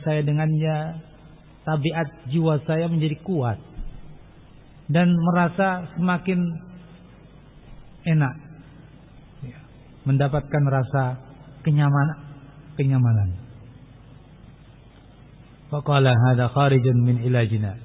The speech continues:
Akhirnya dokter itu mengatakan, "Sudah, kalau ini sudah di luar dari cara pengobatan kami."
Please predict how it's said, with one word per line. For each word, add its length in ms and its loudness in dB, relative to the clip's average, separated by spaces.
Akhirnya 380 2
dokter 260 -2
itu 140 -2
mengatakan, 500 -2
"Sudah, 300 -4
kalau 180 -2
ini 320 -4
sudah 180 2
di 160 0
luar 320 0
dari 240 -2
cara 220 -2
pengobatan 500 -2
kami." 320 -2